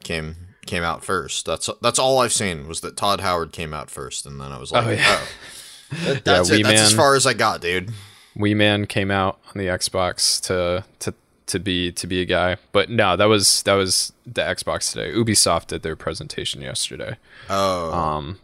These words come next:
Speaker 2: it was dog shit. There was, like, nothing really to,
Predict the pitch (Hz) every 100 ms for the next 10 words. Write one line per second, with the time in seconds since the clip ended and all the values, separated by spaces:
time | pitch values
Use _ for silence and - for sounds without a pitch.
0 | _ _ _ _ _ _ _ - - 123
1 | 120 107 98 95 92 - 92 - _ _
2 | - 104 101 90 90 - 85 - 92 87
3 | 85 90 87 92